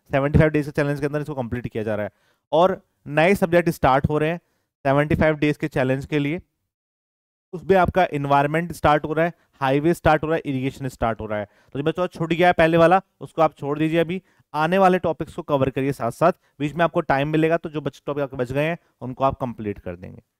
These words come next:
ठीक है, तो YouTube की जो क्लास है वो सुबह नौ बजे हुआ करेगी डेली, जिससे हम चीज़ों को टाइम से कंसिस्टेंट के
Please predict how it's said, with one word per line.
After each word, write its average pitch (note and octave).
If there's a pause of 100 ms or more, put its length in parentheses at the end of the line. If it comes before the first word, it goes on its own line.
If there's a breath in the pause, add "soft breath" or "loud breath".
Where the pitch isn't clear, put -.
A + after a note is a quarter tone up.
(300)
ठीक E3+
है, G#3+ (240)
तो D#3
YouTube E3
की F#3+
जो F#3
क्लास E3
है F#3
वो F#3+
सुबह D3+
नौ C#3+
बजे C#3
हुआ B2
करेगी -
डेली, D3+ (540)
जिससे C#3
हम E3+
चीज़ों D#3
को F3+ (560)
टाइम D#3
से G#3 (220)
कंसिस्टेंट E3
के E3+